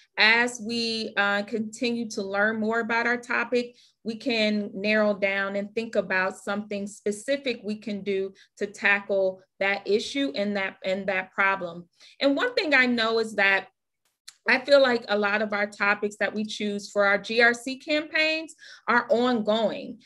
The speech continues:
So that means you, we might start something this year and continue it the following year, because these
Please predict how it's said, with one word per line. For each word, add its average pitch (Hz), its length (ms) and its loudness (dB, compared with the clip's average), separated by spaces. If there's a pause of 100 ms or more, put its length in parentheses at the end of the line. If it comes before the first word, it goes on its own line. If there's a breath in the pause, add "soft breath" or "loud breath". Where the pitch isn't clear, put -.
(100)
So 247 200 4
that 240 280 2
means 220 580 0 (260 soft breath)
you, 214 320 -4
we 254 200 0
might 254 280 4
start 208 380 0
something 240 420 -2
this 233 280 0
year 240 160 4
and 233 100 0
continue 233 540 -2
it 214 200 2
the 202 60 -4
following 254 640 2
year, 185 420 0 (220 loud breath)
because 269 400 4
these 277 240 0